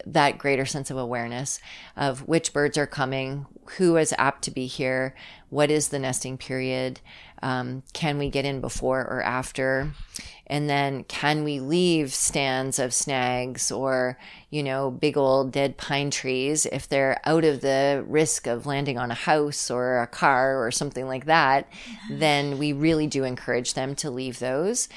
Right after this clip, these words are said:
Speaker 1: And so we will, um, especially during construction time, we will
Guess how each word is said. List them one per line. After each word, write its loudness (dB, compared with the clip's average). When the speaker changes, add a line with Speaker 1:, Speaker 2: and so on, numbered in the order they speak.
Speaker 1:
And -4
so 2
we 0
will, 0
um, -4
especially 0
during 0
construction -2
time, 0
we -2
will 2